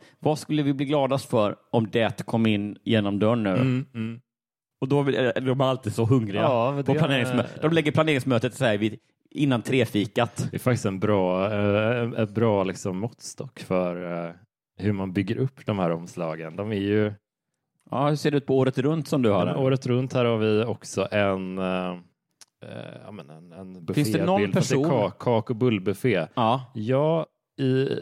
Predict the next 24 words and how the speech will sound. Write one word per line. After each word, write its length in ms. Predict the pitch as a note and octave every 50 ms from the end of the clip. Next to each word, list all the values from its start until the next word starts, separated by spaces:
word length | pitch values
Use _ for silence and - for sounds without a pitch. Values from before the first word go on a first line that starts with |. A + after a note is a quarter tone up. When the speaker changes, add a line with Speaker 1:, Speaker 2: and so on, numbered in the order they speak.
| A2 -
Speaker 2:
längst 380 | B2 C3 C3+ A#2+ A2+ G#2+ -
ner 140 | C#3+ C3+ A#2+
till 140 | - A#2+ A2+
höger 340 | A#2+ A#2+ A2 G#2 G2+ A2+ A#2+
har 200 | A#2+ A#2+ A2 F#2+
vi 220 | F#2 F#2+ G2+ G2+
ett 200 | F#2+ F#2 - -
kärlekspar. 880 | - - A#2+ A2+ G#2 F#2+ F2+ F#2+ - - - - - A#2+ C3 C#3+ D3 C3+
Det 340 | B2+ G#2+ G#2 A2+ - G#2+ G#2+
är 260 | G2+ G2+ G2 G2+ G2+ -
Blossom 560 | - G2+ G2+ G#2+ G#2+ G2+ - - G2+ F#2+ G#2
Tainton 760 | G#2 - G#2+ F#2+ E2 E2 F2+ F2 - - G#2 A2+ C3 C#3+ C#3+ B2+ _ _ _ _ _ _ _ _ _ _ _ _ _ _ _ _ _ _ _ _ _ _ _ _ _ _
från 180 | - A#2+ G#2+
Afrodite. 600 | G#2 G#2 - A2 F#2+ G#2 G2+ - _ - A2 A#2 - _
Speaker 1:
Ja, 320 | - G2+ G2+ A2 C#3+ C#3+ C3+ _ _ _ _
otroligt, 480 | _ C#3 - - G#2+ A#2 C#3 D3+ B2 G#2
eh. 300 | G#2 G2+ G2 G2 G2 G2
Speaker 2:
Eh, 560 | F#2+ F#2+ F#2+ F#2 F#2 F#2 - F#2 G#2 G#2+ G#2+
med, 340 | G#2+ A2+ A#2+ A#2 G#2 G2 G2 F#2+ - - - - - A#2 A2+ A2+ A2+ - -
ja, 400 | - G#2 G#2+ G2+ - - A2 G#2
en 200 | G2+ G2 F#2+ G2
man. 300 | F#2 E2 E2 G#2+ A#2+ A#2 _ _ _ _ _ _ _ _ _ _ _ _ _ -
Speaker 1:
Ja. 280 | A#2 A#2+ C3+ D3+ D#3 B2+ - _ _ _ _ _ _ -
Så, 160 | - - B2+